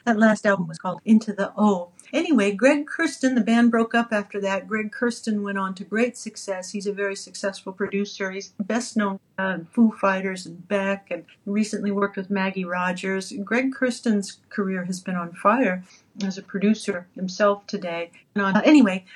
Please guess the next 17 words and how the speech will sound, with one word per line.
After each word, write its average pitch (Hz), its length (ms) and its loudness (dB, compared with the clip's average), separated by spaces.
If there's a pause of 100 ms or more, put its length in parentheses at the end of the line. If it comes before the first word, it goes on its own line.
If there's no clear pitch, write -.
(100)
um, 226 360 6 (380)
in 254 280 6
the 254 100 4
late 262 340 4
nineties, 220 800 6
I 208 120 0
was 208 160 -4
approached 226 520 -2
by 202 140 -2
Bare 202 240 -2
Naked 202 340 -4
Ladies 208 460 0
to 190 100 -10
work 190 240 -8
with 196 140 -12
them 185 340 -6
on - 180 -20